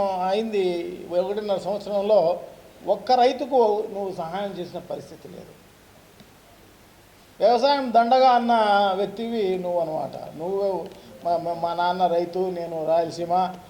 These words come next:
నేను స-, సహాయం, మా నాన్నకు సహాయం చేస్తానా? నువ్వు ఎప్పుడు సహాయం చేసినావు రైతులకు? సహాయం చేసేవాడిని రైతు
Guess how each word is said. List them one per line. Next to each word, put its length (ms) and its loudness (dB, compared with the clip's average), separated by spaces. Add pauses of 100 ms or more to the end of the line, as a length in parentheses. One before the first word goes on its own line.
(260)
నేను 640 2
స-, 320 0
సహాయం, 720 0
మా 160 -2
నాన్నకు 360 -2
సహాయం 420 -4
చేస్తానా? 600 -2 (100)
నువ్వు 160 -6
ఎప్పుడు 280 -6
సహాయం 540 2
చేసినావు 360 -10
రైతులకు? 540 -18 (720)
సహాయం 340 0
చేసేవాడిని 500 0
రైతు 340 -2